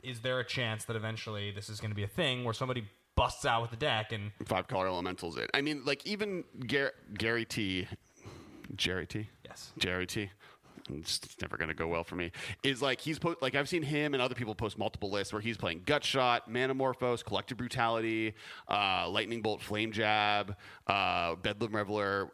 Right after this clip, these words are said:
Speaker 2: Arclight. Like, this is a Arclight Phoenix, um, Runaway Steamkin deck that, like,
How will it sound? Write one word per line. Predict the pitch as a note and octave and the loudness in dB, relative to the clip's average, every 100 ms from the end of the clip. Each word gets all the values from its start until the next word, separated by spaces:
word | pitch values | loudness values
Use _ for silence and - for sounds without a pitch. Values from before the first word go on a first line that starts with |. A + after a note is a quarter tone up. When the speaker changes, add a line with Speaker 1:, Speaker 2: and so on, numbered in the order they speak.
| - | -2
Speaker 2:
Arclight. | G#2+ A2+ G#2+ | -2 -2 -2
Like, | A2 | 0
this | D3 D3+ | -2 0
is | C#3 | 0
a | B2 - | 2 2
Arclight | C#3 D3 C3 | 2 2 0
Phoenix, | - B2 A#2+ - - - | 0 0 0 -2 -4 -2
um, | F#2 G2 F#2+ F#2 F2+ F2 | 0 2 4 2 0 -2
Runaway | - A2 A2 G#2 | -2 0 2 0
Steamkin | - A2 C3 - E2+ | -2 -4 -4 -2 -2
deck | D#2 D#2+ - | 0 -2 -2
that, | G2 | -2
like, | F2+ F2+ E2+ - | 0 0 -2 -2